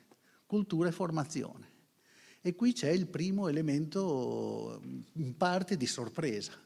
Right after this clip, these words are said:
Perché, come diceva, eh, Roberto prima, eh, sì, certo, Modena è una città pragmatica, è la città del fare, della concretezza. È una città che usa il setaccio della, dell'esperienza per misurare le ideologie,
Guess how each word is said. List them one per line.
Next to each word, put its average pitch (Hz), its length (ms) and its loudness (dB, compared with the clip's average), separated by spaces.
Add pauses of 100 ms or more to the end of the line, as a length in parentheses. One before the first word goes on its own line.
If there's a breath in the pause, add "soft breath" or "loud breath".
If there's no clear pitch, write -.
(800 loud breath)
Perché, 175 400 4
come 131 220 2
diceva, 120 1400 2
eh, 113 40 -8
Roberto 151 500 2
prima, 170 560 -2 (560 loud breath)
eh, 175 80 -8
sì, - 220 -4
certo, - 540 -6 (180)
Modena 202 440 2
è - 20 0
una 156 180 0
città 175 680 0 (400 loud breath)
pragmatica, 127 720 -2
è - 20 -6
la 110 120 -6
città 131 380 0
del 117 180 -2
fare, 107 500 -4
della 110 200 -4
concretezza. 120 800 -6 (440 loud breath)
È 147 100 -4
una 151 160 2
città 175 580 2
che 156 160 2
usa 165 280 4
il 151 100 4
setaccio 156 720 0
della, 139 420 2
dell'esperienza 139 1120 2
per 127 160 -2
misurare 139 920 -2
le 127 120 0
ideologie, 131 960 2